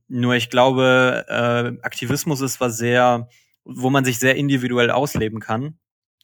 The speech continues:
Ich sehe meine Stärke halt eindeutig beim, äh, Gespräche führen, beim Organisieren und Leute miteinander connecten, um eine Community zu bilden. Und, ähm,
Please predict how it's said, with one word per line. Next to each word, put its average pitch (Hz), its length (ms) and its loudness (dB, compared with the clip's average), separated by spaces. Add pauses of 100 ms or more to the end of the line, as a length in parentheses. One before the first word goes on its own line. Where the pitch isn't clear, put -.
(120)
Ich 120 160 -8
sehe 135 140 2
meine 123 300 2
Stärke 131 360 0
halt 117 160 2
eindeutig 123 540 -2
beim, 113 360 0
äh, 110 140 -4
Gespräche 127 500 -4
führen, 123 420 -4 (380)
beim 113 260 0
Organisieren 123 840 0
und 117 300 -2
Leute 120 640 2
miteinander 117 800 2
connecten, 120 720 -4
um 113 120 -6
eine 110 100 -6
Community 120 560 -2
zu 107 180 -14
bilden. 110 360 -2 (760)
Und, 120 720 2
ähm, 117 640 0